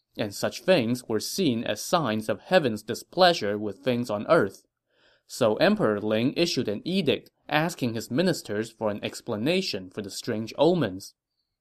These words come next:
Cai Yong, the court counselor, wrote a memorial, which was basically a well-crafted essay for the emperor's eyes.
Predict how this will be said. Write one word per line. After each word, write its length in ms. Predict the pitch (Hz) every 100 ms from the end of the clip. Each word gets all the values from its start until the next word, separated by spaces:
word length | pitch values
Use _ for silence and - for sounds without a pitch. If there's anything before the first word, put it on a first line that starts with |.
| _ _ _ _ _ -
Cai 220 | - 190
Yong, 480 | 123 151 170 170 170 - -
the 100 | 120
court 380 | - 185 147
counselor, 720 | - 165 190 190 107 101 117 123 _
wrote 300 | 135 135 160 -
a 120 | 113
memorial, 920 | 110 104 117 180 151 104 110 165 - _ -
which 200 | 117 120
was 140 | 104
basically 580 | - 175 180 123 107 107
a 100 | 104
well-crafted 840 | 95 110 160 165 151 147 151 113 -
essay 500 | 147 156 107 95 107
for 140 | 110
the 180 | 101 -
emperor's 560 | 151 151 101 95 92 -
eyes. 480 | 156 120 95 95